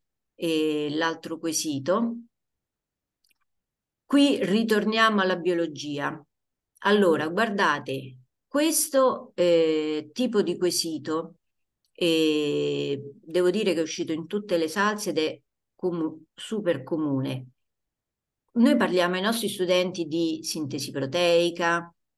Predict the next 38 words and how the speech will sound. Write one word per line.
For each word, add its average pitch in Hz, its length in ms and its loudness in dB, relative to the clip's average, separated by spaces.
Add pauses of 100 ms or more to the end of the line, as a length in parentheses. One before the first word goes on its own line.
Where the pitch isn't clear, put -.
(140)
eh, 147 400 -2
duplicazione 139 680 -4
del 135 200 -2
D 131 220 -4
N 131 120 -2
A, 175 520 2 (180)
trascrizione, 175 920 -4
traduzione, 175 720 -4
però 269 180 -4
spesso 185 540 -2
loro 160 540 -4 (420)
non 220 240 2
ti 269 100 0
sanno 165 340 -2
poi 175 280 0
neanche 165 580 -2
comprendere 180 800 -2
fino 190 200 -6
in 233 100 2
fondo 233 540 0
cos'è 165 240 -6
il 143 100 -10
genotipo, 175 560 -4
cos'è 143 240 -6
il 139 80 -10
fenotipo, 208 760 -4 (240)
cioè 160 180 -8
che - 80 -8
il 156 80 -8
fenotipo 175 460 -4
è 160 40 -2
la 151 100 -6
stessa 151 380 -10
proteina, 147 640 -4 (360)
non 226 220 2
ti 254 120 0
sanno 170 440 -2
comprendere 185 880 -2